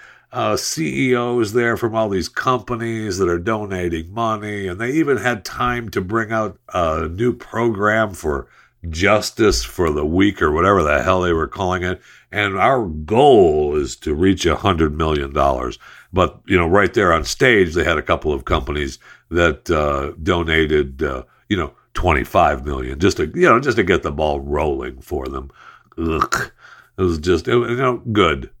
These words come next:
good. It was all about being a global citizen.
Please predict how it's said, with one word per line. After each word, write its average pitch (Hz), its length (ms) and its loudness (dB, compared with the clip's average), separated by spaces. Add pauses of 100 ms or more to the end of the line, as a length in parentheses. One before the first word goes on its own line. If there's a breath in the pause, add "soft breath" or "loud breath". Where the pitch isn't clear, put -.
(140)
good. 76 480 0
It 90 100 -2
was 85 280 0
all 98 280 4
about 80 360 0
being 80 280 0
a 73 120 -4
global 69 840 -4
citizen. - 800 -8